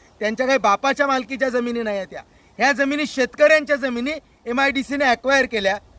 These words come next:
आणि ॲक्वायर केल्याच्या नंतर आता तुम्ही अशा एमईपीएल सारख्या कंपनीला त्या जमिनी देताय, हे आम्ही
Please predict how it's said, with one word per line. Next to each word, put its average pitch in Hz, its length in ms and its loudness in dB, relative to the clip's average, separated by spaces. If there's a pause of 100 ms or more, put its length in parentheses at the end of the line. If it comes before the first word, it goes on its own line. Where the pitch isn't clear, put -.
(220)
आणि 233 140 -2
ॲक्वायर 277 400 4
केल्याच्या 262 380 -2
नंतर 247 220 -4
आता 262 320 -2
तुम्ही 285 260 -4
अशा 254 300 2 (320)
एमईपीएल 262 480 -2
सारख्या 240 320 -6
कंपनीला 220 500 -4
त्या 220 160 -4
जमिनी 185 380 -10
देताय, 240 420 -2 (360)
हे 196 160 0
आम्ही 208 340 -4